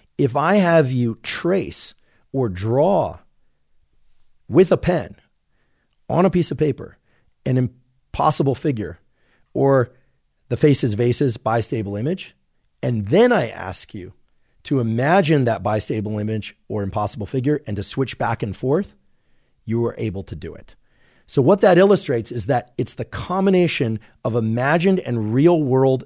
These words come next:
experiences, real motor movements, real perceptual experiences combined with motor movements, combined with what you imagine in your mind's eye, that really gives you the most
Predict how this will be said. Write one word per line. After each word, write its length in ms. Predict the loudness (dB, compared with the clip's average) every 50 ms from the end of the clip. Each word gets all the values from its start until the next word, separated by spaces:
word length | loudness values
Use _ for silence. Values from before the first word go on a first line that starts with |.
| -10 -12
experiences, 640 | -12 -12 -8 -6 -4 -4 -4 -4 -6 -10 -12 -12 -10
real 380 | -6 0 4 6 8 8 8
motor 360 | 6 6 4 4 4 4 2
movements, 440 | 2 2 0 0 0 -4 -8 -10 -12
real 500 | -12 -8 -4 0 4 6 6 4 4 0
perceptual 600 | -6 -8 -10 -6 -4 -6 -6 -6 -6 -6 -6 -6
experiences 580 | -6 -8 -8 -6 -6 -4 -4 -6 -8 -10 -12 -10
combined 400 | -8 -6 -4 -2 -2 -4 -4 -6
with 120 | -6 -4
motor 280 | -2 2 4 6 6 6
movements, 380 | 6 4 2 2 0 -2 -4 -10 -20 -20 -20 _ _
combined 520 | -8 -6 -4 -2 0 0 0 -2 -2 -2
with 200 | 0 0 -2 -2 -4 _ _ _ _
what 180 | -4 -2 0
you 140 | 4 4 4
imagine 420 | 4 4 2 2 0 0 0 -2 -2
in 120 | -2 -2
your 100 | -2 -2
mind's 360 | -2 -2 -2 -4 -4 -6 -6
eye, 360 | -6 -4 -4 -4 -4 -4 -6 -8 _ _ _ _ _ _ _ _ -2
that 160 | -2 0 0
really 480 | -2 0 2 4 4 6 6 6 4
gives 280 | 6 4 4 4 4 2
you 160 | 2 0 0
the 120 | 0 0 0
most 400 | 2 2 0 0 -4 -10 -18